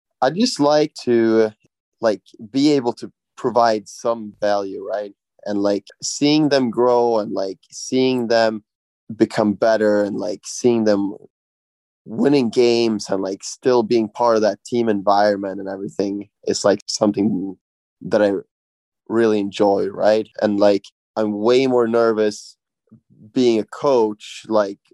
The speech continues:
watching the game than I ever was playing it, right? Because I,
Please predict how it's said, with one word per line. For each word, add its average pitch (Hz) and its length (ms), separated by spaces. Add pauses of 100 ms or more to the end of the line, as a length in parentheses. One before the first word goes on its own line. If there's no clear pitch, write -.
(200)
watching 107 520
the 104 100
game 107 580 (100)
than 101 260
I 98 220 (560)
ever 123 240
was 104 320 (300)
playing 113 360
it, 98 180
right? 110 340
Because 104 300
I, 104 260